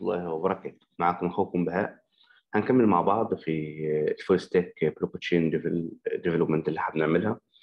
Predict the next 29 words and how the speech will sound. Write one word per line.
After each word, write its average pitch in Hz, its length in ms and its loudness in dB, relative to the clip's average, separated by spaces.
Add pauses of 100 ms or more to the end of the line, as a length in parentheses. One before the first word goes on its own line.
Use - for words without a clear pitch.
(360)
آه، 92 120 4
حان 135 280 4
الوقت 113 340 6
إن 98 100 2
إحنا 92 280 2
نتعامل 90 420 2
مع 90 180 4
الواجهات، 85 580 2 (340)
اللي 78 120 -4
هو 90 120 8
التعامل 85 580 2
مع، 85 160 4
خلينا 123 300 0
نفتح 117 240 0
على 85 160 4
طول 98 220 0
إيه 92 120 4
عشان 92 220 -2
يبقى، 80 500 -2 (460)
يعني 64 560 -2
دلوقتي 92 240 4
إحنا - 180 -4
المفروض 90 240 2
هنتعامل 90 420 2
بالشكل. - 600 -6 (460)
فلو 87 320 2
فتحنا 95 420 -2
مثلًا 90 520 2
Rarible 101 680 4